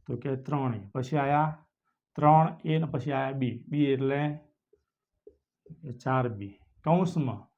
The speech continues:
જોજો, આખું આ પદ એક જ છે, હં? આખે આખું પદ એક જ છે, બરાબર? એટલે પ્લસ માઇનસ વચ્ચે ના મૂકતા. એ પ્લસ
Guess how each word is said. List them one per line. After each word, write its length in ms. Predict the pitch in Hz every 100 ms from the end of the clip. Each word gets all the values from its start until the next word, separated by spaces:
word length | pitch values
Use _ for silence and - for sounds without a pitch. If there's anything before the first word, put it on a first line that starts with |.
| _ _ - 151
જોજો, 200 | 165 180
આખું 260 | 160 - 170
આ 120 | 170
પદ 140 | 180 156 156
એક 100 | 175
જ 80 | -
છે, 80 | - 131
હં? 100 | 240 - - _ _ _
આખે 240 | - 131 160
આખું 180 | 147 151 139
પદ 160 | 151 151
એક 100 | 147
જ 100 | 139 131
છે, 100 | 117 - - -
બરાબર? 260 | 156 170 165
એટલે 140 | 156 160
પ્લસ 200 | 175 180 185
માઇનસ 300 | 170 165 160 160
વચ્ચે 200 | 156 165
ના 100 | 160 147
મૂકતા. 320 | 123 - 104 - _ _ _ -
એ 120 | 185 165
પ્લસ 200 | 160